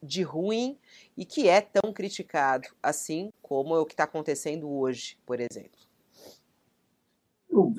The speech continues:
Speaker 2: vejo as iniciativas nos ministérios, considerados ministros, que são auxiliares do presidente da República. E cito, por exemplo, a atuação, que é digna de elogios, do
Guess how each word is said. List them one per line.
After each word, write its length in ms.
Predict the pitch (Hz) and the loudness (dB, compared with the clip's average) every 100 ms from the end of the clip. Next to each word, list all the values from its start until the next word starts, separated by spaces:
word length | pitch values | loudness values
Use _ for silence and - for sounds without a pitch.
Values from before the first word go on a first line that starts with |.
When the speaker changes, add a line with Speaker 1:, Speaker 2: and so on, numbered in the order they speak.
| 165 | 4
Speaker 2:
vejo 320 | 185 - 285 | 4 6 4
as 180 | 262 202 | 4 4
iniciativas 1200 | 247 240 190 - 151 127 - 175 170 131 113 | 8 8 8 6 2 2 4 6 6 2 -4
nos 320 | - 143 139 120 | -4 -2 0 0
ministérios, 920 | 135 135 120 - 147 135 107 98 92 - - _ _ _ _ _ - | 0 0 -2 -2 2 4 4 0 -4 -8 -12 _ _ _ _ _ -6
considerados 680 | 131 139 135 135 151 156 165 | -2 2 4 6 6 4 6
ministros, 560 | 190 156 160 156 - | 8 8 6 4 0
que 100 | - | 2
são 340 | 370 - 202 208 | 4 6 6 6
auxiliares 680 | 190 160 151 123 127 143 151 | 4 4 6 6 6 4 4
do 100 | 180 | 0
presidente 520 | - 160 147 156 127 | 4 2 6 8 10
da 80 | 117 | 10
República. 760 | - - 123 95 95 - - - _ _ _ _ - | 8 6 6 6 0 -2 -10 -18 _ _ _ _ 0
E 120 | 277 | 6
cito, 460 | - - 165 180 - | 6 6 4 4 2
por 260 | - 185 170 | 4 6 6
exemplo, 640 | 165 139 180 226 - 277 | 4 4 4 4 4 8
a 100 | 302 | 10
atuação, 880 | 294 - 277 285 - - 160 170 - - _ _ _ | 8 6 6 8 6 6 6 6 0 -10 _ _ _
que 80 | - | 6
é 80 | 240 | 8
digna 500 | 156 147 123 123 127 | 8 4 4 4 4
de 160 | - 156 | 4 4
elogios, 880 | 147 175 120 151 202 190 117 - - _ _ - | 4 2 4 4 8 6 4 -2 -12 _ _ 0
do 180 | 190 | 4